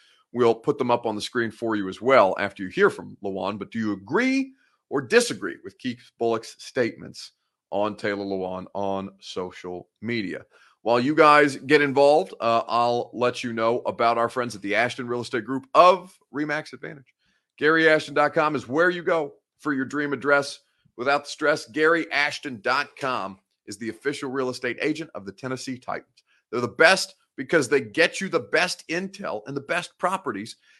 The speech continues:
in Middle Tennessee. Some of the properties may not even be on the market.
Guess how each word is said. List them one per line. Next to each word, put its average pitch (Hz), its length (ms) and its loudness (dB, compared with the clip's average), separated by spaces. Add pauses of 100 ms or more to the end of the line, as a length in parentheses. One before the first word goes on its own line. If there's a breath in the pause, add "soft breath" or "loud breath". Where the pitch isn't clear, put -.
(120)
in 147 100 -6
Middle 156 220 2
Tennessee. 156 440 -6 (100)
Some 214 480 0 (180)
of 135 120 -6
the - 60 -10
properties 165 440 0
may 170 140 -6
not 190 260 -6
even 190 220 -10
be 180 300 -14
on 180 200 -2
the 185 80 -10
market. 214 340 -12